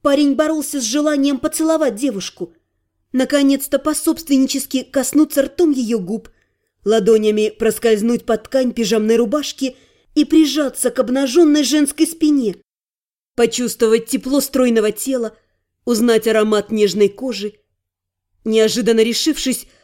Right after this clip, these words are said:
Антон склонился ближе к спящей рядом девушке и поцеловал её. Сначала осторожным движением – слегка прикоснулся своими губами к её,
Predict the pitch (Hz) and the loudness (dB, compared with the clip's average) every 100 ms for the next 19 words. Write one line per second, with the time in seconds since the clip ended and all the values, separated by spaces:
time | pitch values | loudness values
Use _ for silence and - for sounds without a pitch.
0 | _ 269 269 269 302 285 277 - 302 285 | _ 0 0 2 4 2 0 -6 -2 0
1 | 285 277 - 285 226 339 240 285 - - | 2 0 0 -2 4 4 4 -4 -8 -2
2 | 311 269 - 294 285 277 277 262 349 311 | -2 0 0 2 2 2 0 2 0 0
3 | - 302 - 294 285 - _ _ _ _ | -2 -4 2 0 0 -6 _ _ _ _
4 | _ 302 294 302 294 285 214 175 180 170 | _ -4 -2 -2 -2 -4 -6 -6 -6 -6
5 | - _ _ _ _ _ _ _ - 214 | -10 _ _ _ _ _ _ _ -2 0
6 | 208 214 208 202 202 - 214 208 190 208 | 2 2 2 0 -4 -2 0 2 2 0
7 | 202 214 190 254 226 214 208 _ _ _ | 0 -2 0 -2 0 0 -2 _ _ _
8 | _ - 269 269 294 262 285 277 277 - | _ 0 0 2 -4 -2 -2 -2 -4 0
9 | 294 277 - 254 - 262 254 247 208 220 | 2 2 0 -4 0 0 0 -2 -2 -2
10 | 320 294 285 269 285 240 220 - | 0 0 -2 -2 -2 0 -2 -2